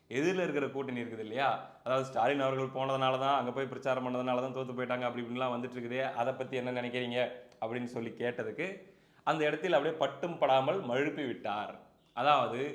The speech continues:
இப்போ வரைக்குமே பிரேமலதா விஜயகாந்த் அவர்கள் கொஞ்சம் திமுக ஆப்ஷனையும் நமக்கு ஓப்பனா இருக்குது அப்படிங்கிற மாதிரி நம்ம காட்டிக்கலாம். ஏன்னா கொஞ்சம் பார்கெனிங் பவரை இன்னும் கூட கொஞ்சம் மெயின்டெயின் பண்ண முடியுமான்னு பார்க்கலாம். ஏன்னா அவங்களுடைய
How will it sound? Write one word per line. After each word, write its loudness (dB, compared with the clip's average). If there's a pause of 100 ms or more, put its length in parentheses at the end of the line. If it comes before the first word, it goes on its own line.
(160)
இப்போ 2
வரைக்குமே 4
பிரேமலதா 2
விஜயகாந்த் -6
அவர்கள் -4 (640)
கொஞ்சம் 6
திமுக -2
ஆப்ஷனையும் 4
நமக்கு -2
ஓப்பனா 2
இருக்குது -2
அப்படிங்கிற 0
மாதிரி 2
நம்ம -2 (140)
காட்டிக்கலாம். -6 (500)
ஏன்னா 2 (500)
கொஞ்சம் 0
பார்கெனிங் 6
பவரை 4
இன்னும் -2
கூட 2
கொஞ்சம் -2
மெயின்டெயின் -4
பண்ண -2
முடியுமான்னு -2
பார்க்கலாம். -2
ஏன்னா 2
அவங்களுடைய 2